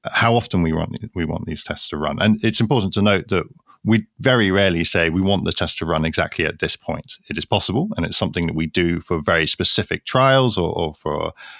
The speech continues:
uh, to help out, uh, some of our customers with work that they're doing in their own labs. But generally speaking,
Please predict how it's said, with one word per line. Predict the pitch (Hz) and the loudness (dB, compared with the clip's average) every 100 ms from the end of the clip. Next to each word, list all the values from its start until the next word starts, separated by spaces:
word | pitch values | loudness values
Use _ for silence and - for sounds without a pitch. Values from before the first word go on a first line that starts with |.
| - - | -12 -6
uh, | 71 76 | -4 -4
to | - | -4
help | - 90 - | -2 0 0
out, | 80 78 - - | 0 -2 -4 -6
uh, | 78 | -4
some | - 90 | -2 -2
of | |
our | 73 | -2
customers | - - 87 80 - | -2 -2 0 -2 -2
with | 80 - | -6 -4
work | 92 82 | -2 -2
that | - 82 | -4 -4
they're | 80 | -2
doing | 80 80 | 0 0
in | 80 | 0
their | 80 | -2
own | 78 | 0
labs. | 104 135 117 - | 4 4 2 0
But | - 90 - - _ | -2 -2 -6 -20 _
generally | 151 143 110 | 2 4 4
speaking, | 95 151 139 - 87 | 2 2 0 0 -4